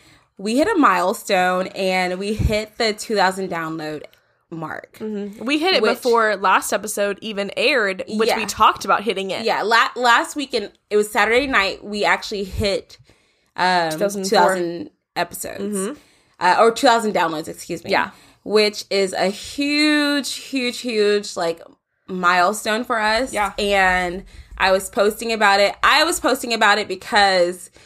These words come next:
Speaker 1: we, we had a conversation talking about in our, in our podcast, we were like, "Oh, if, if we hit this many downloads, then Kate has to say blah, blah, blah," you know? But that episode hadn't come out yet, and we just ended up hitting it, which is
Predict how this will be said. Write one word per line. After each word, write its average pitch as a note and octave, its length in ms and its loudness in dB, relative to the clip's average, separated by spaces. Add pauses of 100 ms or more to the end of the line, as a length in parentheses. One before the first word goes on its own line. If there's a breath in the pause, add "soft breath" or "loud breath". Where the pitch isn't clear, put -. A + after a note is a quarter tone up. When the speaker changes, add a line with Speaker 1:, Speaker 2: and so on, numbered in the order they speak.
(360 soft breath)
Speaker 1:
we, G3+ 800 -4 (160)
we A3 160 -2
had A#3+ 140 4
a A#3+ 60 2
conversation G#3 840 -2
talking F#3 400 0
about E3 460 0 (120)
in G#3 160 2
our, G#3 260 4
in A3 100 2
our A#3 140 4
podcast, G#3 540 0
we F3+ 60 -2
were E3+ 40 0
like, D#3+ 180 -2
"Oh, G#3 180 6
if, F#3+ 160 2 (260)
if G3 100 -2
we G#3 100 -2
hit G#3 220 -4
this G3 140 -6
many F3+ 160 -2
downloads, F3 500 0
then E3+ 240 0
Kate G3 240 -4
has F3+ 160 0
to F3 80 -12
say F3 320 -2 (340 loud breath)
blah, F3 160 0
blah, D3+ 140 -2
blah," D3 260 0
you E3+ 180 -4
know? F#3+ 280 0 (540 loud breath)
But G#3 500 4
that G#3+ 220 2
episode C4 320 2
hadn't G3+ 240 0
come F#3+ 160 -4
out G3+ 240 0
yet, F3+ 180 -2
and F#3+ 100 -2
we G3+ 100 -2
just G3+ 200 -4
ended F#3 160 0
up F3 120 0
hitting F#3 440 -2
it, D#3+ 240 -12
which F#3+ 160 -4
is F3+ 160 -6